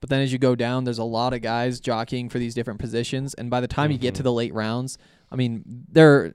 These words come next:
Speaker 1: they're what? Four hundred guys who have a chance to go in that last one hundred picks maybe. And it all
Speaker 2: Yeah,
Speaker 1: depends
Speaker 2: big
Speaker 1: on,
Speaker 2: could
Speaker 1: on this
Speaker 2: yes.
Speaker 1: jockeying over the next few months. And that's why it's so hard to project where people go right now. You know,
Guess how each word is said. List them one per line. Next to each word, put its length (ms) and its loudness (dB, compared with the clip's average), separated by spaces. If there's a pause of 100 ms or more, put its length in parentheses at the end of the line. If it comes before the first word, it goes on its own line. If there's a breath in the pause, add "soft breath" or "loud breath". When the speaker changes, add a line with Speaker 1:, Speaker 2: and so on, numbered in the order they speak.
(140)
Speaker 1:
they're 280 2
what? 260 0 (880 soft breath)
Four 540 2
hundred 340 4
guys 520 2
who 100 0
have 100 0
a 60 -4
chance 320 -4
to 100 -4
go 460 0
in 100 -6
that 180 -6
last 340 -6
one 200 -4
hundred 320 -4
picks 300 -6
maybe. 340 -4 (420 soft breath)
And 220 0
it 20 2
all 120 4
Speaker 2:
Yeah, 180 6
Speaker 1:
depends 220 6
Speaker 2:
big 60 4
Speaker 1:
on, 120 -2
Speaker 2:
could 220 -4
Speaker 1:
on 100 2
this 320 -2
Speaker 2:
yes. 220 -2
Speaker 1:
jockeying 420 2
over 160 -2
the 80 -2
next 220 -8
few 160 -4
months. 280 -4
And 120 -10
that's 200 2
why 180 4
it's 100 -4
so 160 2
hard 180 0
to 60 -10
project 400 -2
where 200 0
people 280 -4
go 160 -2
right 200 -2
now. 200 -4
You 100 -6
know, 180 -4